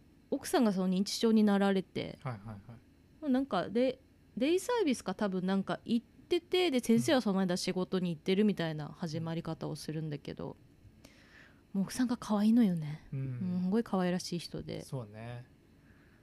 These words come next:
Speaker 1: で、なんか先生が全然やっぱその奥さんに怒んないんだよね。
Speaker 2: うんうんうん。
Speaker 1: その認知症で、こう、できなくなっちゃってたりとか、
Speaker 2: うん。
Speaker 1: 自分の方に手がかかるわけじゃない。その奥さんが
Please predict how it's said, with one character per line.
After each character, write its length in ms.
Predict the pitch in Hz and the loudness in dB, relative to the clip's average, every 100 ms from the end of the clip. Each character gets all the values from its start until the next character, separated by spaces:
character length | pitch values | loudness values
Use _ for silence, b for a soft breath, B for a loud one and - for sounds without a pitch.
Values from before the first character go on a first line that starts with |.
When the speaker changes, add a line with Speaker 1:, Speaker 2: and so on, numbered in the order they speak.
| b - - - - _ _ _ - _ _ - - - | b -20 -20 -20 -20 _ _ _ -20 _ _ -20 -20 -6
Speaker 1:
で、 200 | 185 175 | -2 0
な 80 | 180 | 0
ん 20 | |
か 100 | 180 | -2
先 180 | - 392 | 2 2
生 140 | 480 311 | 6 6
が 100 | 214 | 8
全 160 | 247 | 6
然 120 | 302 | 6
や 20 | 349 | 4
っ 40 | |
ぱ 100 | 247 | 4
そ 80 | 202 | 2
の 100 | 208 | 2
奥 160 | 240 | -2
さ 120 | - 359 | 2 4
ん 40 | |
に 80 | 202 | 4
怒 240 | 165 202 | 4 2
ん 80 | 277 | 4
な 60 | 294 | 6
い 60 | |
ん 60 | 208 | 4
だ 80 | 170 | 4
よ 100 | 151 | -2
ね。 200 | 151 143 | -4 -4
Speaker 2:
う 40 | |
ん 0 | |
う 40 | |
ん 140 | 139 123 | -4 -4
う 20 | |
ん。 40 | |
Speaker 1:
そ 140 | 123 185 | -4 -2
の 140 | 175 | 0
認 180 | 180 196 | 2 2
知 100 | - | 2
症 220 | - 196 | 6 6
で、 300 | 190 190 185 - - B B B B | 6 4 4 0 -8 B B B B
こ 340 | - 190 175 175 | -4 -2 0 0
う、 60 | |
で 120 | 180 | 0
き 100 | 185 | 2
な 120 | 240 208 | 2 2
く 100 | 175 | -2
な 120 | 170 | -4
っ 20 | |
ち 120 | - | -6
ゃ 40 | 165 | -8
っ 20 | |
て 120 | - | -8
た 160 | - 160 | -6 -6
り 100 | 156 | -6
と 120 | 151 | -10
か、 260 | 147 151 - | -8 -10 -10
Speaker 2:
う 40 | 123 | -14
ん。 200 | 113 113 | -12 -12
Speaker 1:
自 180 | 180 202 | -4 0
分 200 | 233 262 | 4 4
の 100 | 311 | 2
方 120 | 349 | 0
に 120 | 262 | 0
手 140 | 240 196 | 2 0
が 100 | 180 | 0
か 160 | 185 | -4
か 160 | 185 190 | 0 0
る 280 | 165 156 - _ _ - - _ _ - | 0 -4 -8 _ _ -20 -20 _ _ -6
わ 80 | 185 | -4
け 160 | - 160 | -2 -4
じ 100 | - | -4
ゃ 40 | |
な 100 | 160 | -8
い。 40 | |
そ 120 | - 170 | -8 -6
の 100 | 170 | -6
奥 140 | - | -4
さ 140 | 175 | -6
ん 60 | 156 | -4
が 180 | 143 | -8